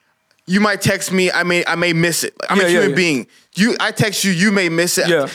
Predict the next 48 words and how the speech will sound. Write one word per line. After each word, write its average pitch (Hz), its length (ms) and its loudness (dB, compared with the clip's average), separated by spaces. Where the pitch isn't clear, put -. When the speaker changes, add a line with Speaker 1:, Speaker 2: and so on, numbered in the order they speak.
Speaker 1:
Sometimes 226 460 -2
it's 190 60 0
legit 190 380 0
times 202 240 -2
that 175 180 -4
you're 214 140 2
in 202 60 0
a 185 80 0
meeting, 190 320 0
I'm 190 160 0
in 190 80 0
a 180 80 2
meeting. 175 300 2
Speaker 2:
Yeah. 143 160 2
Speaker 1:
We 220 180 2
understand 190 680 0
that. 143 120 0
I 180 60 0
understand 196 320 0
the 160 60 2
nuance 170 420 2
of 160 80 -4
humanity. 147 560 0
I 151 40 0
Speaker 2:
Yeah. 165 80 2
Speaker 1:
understand 160 240 0
it's 139 100 -2
not 156 180 -2
gonna 160 140 -4
be 143 100 2
da 135 160 -2
da 156 140 0
da 156 80 2
da 143 120 0
da. 143 160 0
Speaker 2:
Yeah. 160 140 0
Speaker 1:
But 156 80 2
I'm 202 140 0
saying 180 340 -2
if 151 160 -4
I 214 240 -2
call 202 400 0
somebody 131 640 0
Speaker 2:
Yes. 147 420 -2
Speaker 1:
and 143 360 0
they 156 140 4
don't 175 140 2
respond, 127 560 -2